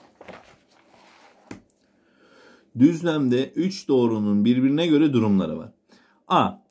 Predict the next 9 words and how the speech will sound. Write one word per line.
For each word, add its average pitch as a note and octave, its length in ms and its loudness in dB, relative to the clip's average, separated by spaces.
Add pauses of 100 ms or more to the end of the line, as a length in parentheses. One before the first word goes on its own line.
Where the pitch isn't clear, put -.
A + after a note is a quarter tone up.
Üç F#3+ 260 0
doğru F3 240 4
paralel D#3 380 4
olabilir. C3+ 580 2 (260)
Paralellik A2+ 680 0
işaretidir G2 680 0 (100)
arkadaşlar. F#2+ 840 -4 (360)
Doğru. G2+ 480 4 (840)
Olabilir. E3+ 560 2